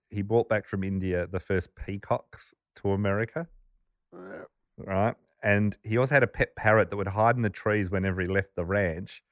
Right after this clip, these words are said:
Speaker 1: And when Baldwin returned, it would fly down from its perch calling, "Pa, pa." <laughs>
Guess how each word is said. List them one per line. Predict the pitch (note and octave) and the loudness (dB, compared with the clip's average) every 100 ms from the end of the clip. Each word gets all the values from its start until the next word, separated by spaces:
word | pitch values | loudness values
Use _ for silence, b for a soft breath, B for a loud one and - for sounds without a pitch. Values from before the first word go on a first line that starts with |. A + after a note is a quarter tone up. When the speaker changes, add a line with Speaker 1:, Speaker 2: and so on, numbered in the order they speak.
| _ _ | _ _
Speaker 1:
And | F#2+ G2 | -4 0
when | A2 | 2
Baldwin | F#2+ G#2+ A#2 A2+ | 4 4 4 2
returned, | G2 F2 A2 G#2 | -2 0 0 0
it | F#2 | 0
would | F#2 | -6
fly | - G#2 G#2+ A2 | -6 0 4 4
down | G#2 G#2 | 2 0
from | G2+ | -4
its | F2+ - | -8 -6
perch | - G2 - - | 0 0 0 0
calling, | G2+ F#2 F2+ | 2 4 0
"Pa, | - - C3+ C3+ G2 | -2 2 4 4 2
pa." | - - B2 C3+ B2 - | 0 -2 0 2 0 -4
<laughs> | - | -8